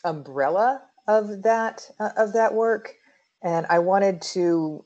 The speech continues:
highlight a little bit of the way that that touches the strategic plan, the key elements of the Alcohol and Drug Policy Commission Oregon strategic plan, right? So key elements that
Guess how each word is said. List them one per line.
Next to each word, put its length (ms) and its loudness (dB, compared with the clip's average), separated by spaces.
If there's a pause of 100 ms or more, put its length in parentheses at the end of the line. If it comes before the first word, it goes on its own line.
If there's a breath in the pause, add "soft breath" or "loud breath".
highlight 500 4
a 40 2
little 240 2
bit 240 6
of 180 -2
the 120 2
way 560 4 (220 soft breath)
that 180 2
that 240 6
touches 400 -4
the 60 -12
strategic 600 -8
plan, 540 -6
the 100 -8
key 240 -4
elements 400 -2
of 80 -8
the 80 0
Alcohol 300 0
and 80 -4
Drug 160 -4
Policy 320 -4
Commission 400 -12
Oregon 340 -6
strategic 480 -12
plan, 400 -10 (920)
right? 240 4 (100)
So 640 6 (400 soft breath)
key 240 -2
elements 640 2
that 440 2